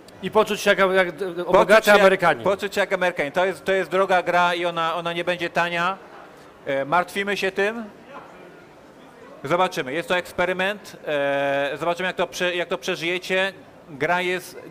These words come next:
Speaker 2: gameplayowo wspaniała, więc to ci się na wielu rozgrywkach jakoś będzie zwracało. Gra jest wydana przepięknie, to będzie w twojej kolekcji jakiś tam klejnot. Ale nadal wydać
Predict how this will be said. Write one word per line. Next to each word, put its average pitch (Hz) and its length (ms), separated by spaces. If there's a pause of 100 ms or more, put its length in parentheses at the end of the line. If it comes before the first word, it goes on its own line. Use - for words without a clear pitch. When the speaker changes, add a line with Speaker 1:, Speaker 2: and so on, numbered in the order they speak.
Speaker 2:
gameplayowo 170 800
wspaniała, 165 800 (280)
więc 151 140
to 180 120
ci 175 100
się 175 160
na 170 200
wielu 185 200
rozgrywkach 175 380
jakoś 175 220
będzie 180 240
zwracało. 156 640
Gra 147 220
jest 165 100
wydana 180 220
przepięknie, 180 640
to 180 100
będzie 170 240
w - 40
twojej 180 260
kolekcji 180 380
jakiś 170 240
tam 170 220
klejnot. 156 520 (320)
Ale 156 180
nadal 175 340
wydać 180 480